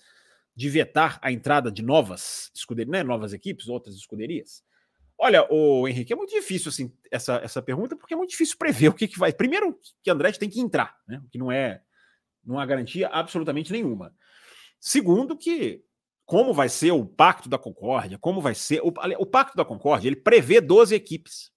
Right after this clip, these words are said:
Tá escrito no Pacto da Concórdia. Ele, ele prevê doze equipes. O que só aumenta, amplia o absurdo que a gente tá vendo, né? Da resistência, Andretti, de tudo isso.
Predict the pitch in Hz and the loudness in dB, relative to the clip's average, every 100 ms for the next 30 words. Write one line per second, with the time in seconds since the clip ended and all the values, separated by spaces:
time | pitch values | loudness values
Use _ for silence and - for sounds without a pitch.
0 | _ - 214 - 208 262 135 120 135 123 | _ -4 -4 -2 -2 -2 -6 -2 -2 -2
1 | 110 - 98 85 - _ _ 120 123 - | -6 -12 -14 -14 -18 _ _ -18 -16 -8
2 | 127 143 - 269 196 151 120 98 101 - | -6 -2 0 2 2 2 0 0 -6 -12
3 | - - _ - - _ 123 170 - 233 | -18 -20 _ -20 -20 _ -8 -6 0 2
4 | 247 180 180 220 226 214 - 175 220 226 | 2 2 0 0 -2 -2 -2 0 2 2
5 | 214 - 233 277 277 262 220 196 277 240 | 0 -4 2 4 2 0 -4 -4 -6 -4
6 | 170 101 - _ _ _ - 147 110 113 | -6 -8 -16 _ _ _ -8 -6 -6 -6
7 | 110 113 160 170 123 110 135 131 143 - | -4 0 4 4 2 -2 0 2 2 0
8 | 95 104 147 180 156 - | -12 -10 -4 -4 -4 -8